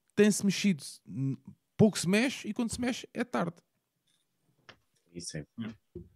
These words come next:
Speaker 1: Pá, e é assim, estavam aqui a dizer que não precisava de ser o presidente, o Marco Galego não precisava de ser o presidente, mas sim uma figura de referência que tivesse esse papel.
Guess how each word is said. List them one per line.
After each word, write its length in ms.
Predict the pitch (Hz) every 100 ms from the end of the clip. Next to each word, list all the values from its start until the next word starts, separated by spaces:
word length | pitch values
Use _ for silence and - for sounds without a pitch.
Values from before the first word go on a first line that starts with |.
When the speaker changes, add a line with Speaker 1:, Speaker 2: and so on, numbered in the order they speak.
| _ - - - _ _ _
Speaker 1:
Pá, 200 | 180 104
e 120 | 107
é 40 | 131
assim, 280 | 131 120 101
estavam 280 | - 135
aqui 160 | 135 143
a 20 |
dizer 200 | 123 147
que 120 | -
não 80 | 143
precisava 440 | 131 - 135 127 127
de 80 |
ser 80 | -
o 40 | 123
presidente, 720 | 123 113 120 131 156 156 -
o 120 | 113
Marco 400 | 117 127 107 -
Galego 420 | 185 117 107 90 -
não 120 | 131
precisava 280 | 123 135 131
de 60 |
ser 60 | 143
o 20 |
presidente, 400 | 123 120 143 180
mas 140 | 170 156
sim 80 | 160
uma 140 | 147
figura 320 | - 139 143
de 60 | 117
referência 360 | - 127 123
que 60 | 123
tivesse 260 | 110 123 120
esse 80 |
papel. 320 | - - 110